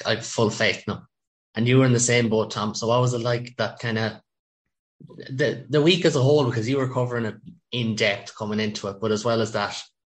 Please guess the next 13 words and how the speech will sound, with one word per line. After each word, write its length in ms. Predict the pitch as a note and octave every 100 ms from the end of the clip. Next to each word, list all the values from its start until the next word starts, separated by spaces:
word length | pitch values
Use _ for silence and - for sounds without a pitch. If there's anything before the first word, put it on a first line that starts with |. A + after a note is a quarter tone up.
| _ _ _
just 300 | A2+ G#2 -
that 280 | G#2 G2+ - _ _ _ -
eighty 240 | A2 A2+ G#2+
minutes 480 | G#2+ A2 G#2 - G2+
or 240 | F#2+ F#2
whatever 380 | G#2 G#2 G#2+ G#2+
it 60 | G#2+
was, 260 | G#2 G2+
two 240 | - A2+ A2
hours, 280 | A2 G#2+ G#2
the 100 | G#2+
whole 240 | A2+ A2+
Saturday, 540 | A2 A2 A2 G#2+ G2+